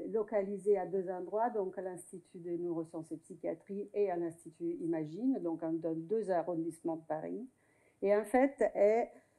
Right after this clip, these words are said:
euh, composé de différents corps de métiers qui vont des chercheurs, mais, et des ingénieurs, mais aussi des médecins et, euh, bien évidemment des étudiants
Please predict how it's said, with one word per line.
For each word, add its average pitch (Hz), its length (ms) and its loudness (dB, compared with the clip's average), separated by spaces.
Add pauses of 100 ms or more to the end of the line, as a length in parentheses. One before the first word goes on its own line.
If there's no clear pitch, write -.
(180)
euh, 202 160 10
composé 214 800 6
de 202 120 8
différents 202 460 -2
corps 202 260 4
de 190 120 2
métiers 185 680 2
qui 190 160 -10
vont 202 280 2
des 165 220 -2
chercheurs, 190 1000 -2 (360)
mais, 202 360 6
et 185 100 2
des 160 240 -2
ingénieurs, 175 720 2
mais 180 200 2
aussi 202 300 0
des 196 140 4
médecins 196 560 2 (540)
et, 226 420 2
euh, 170 480 2
bien 170 240 2
évidemment 160 580 2
des 156 240 -2
étudiants 175 800 -6